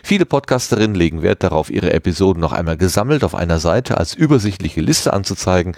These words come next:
Die Podlove-Entwickler haben dafür einen Shortcode bereitgestellt, den du mit eckige Klammer auf, Podlove Episode List,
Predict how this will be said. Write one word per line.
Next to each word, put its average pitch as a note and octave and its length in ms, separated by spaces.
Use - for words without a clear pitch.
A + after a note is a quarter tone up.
Die G2+ 60
Podlove-Entwickler G#2 960
haben E2+ 180
dafür E2 360
einen D#2 140
Shortcode - 600
bereitgestellt, F#2+ 800
den F2 160
du E2+ 80
mit E2+ 400
eckige F2 340
Klammer F#2 420
auf, C3 300
Podlove - 480
Episode E2 480
List, A#2+ 460